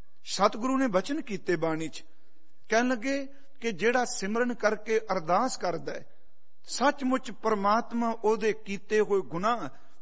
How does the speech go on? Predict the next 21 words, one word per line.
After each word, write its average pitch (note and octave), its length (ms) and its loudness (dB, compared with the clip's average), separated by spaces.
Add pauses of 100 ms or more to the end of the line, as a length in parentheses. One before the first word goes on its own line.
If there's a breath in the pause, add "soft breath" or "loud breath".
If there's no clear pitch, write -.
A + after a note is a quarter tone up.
(140)
ਉਹਦੇ A#3+ 240 4
ਕਲੰਕ C4+ 600 0
ਧੋ G3 180 4
ਕੇ G3 160 0
ਰੱਖ F#3+ 200 2
ਦਿੰਦਾ F#3 300 2
ਹੈ D#3+ 280 0 (220 loud breath)
ਤੇ A3 260 0
ਇੰਨੀ D4 360 2
ਬਖਸ਼ਿਸ਼ B3 480 0
ਕਰਦਾ G#3+ 340 4
ਹੈ, - 480 -2
ਜਿਹਨੂੰ A3 380 -2
ਲੋਕ G3 460 2
ਕਲੰਕੀ, G#3+ 600 0
ਪਤਤ, G#3+ 600 2 (500 soft breath)
ਰੱਜ A3 340 4
ਕੇ E4+ 200 2
ਬਦਨਾਮੀ A#3+ 520 4
ਕਰਦੇ G#3 360 4
ਸਨ, F#3+ 260 -2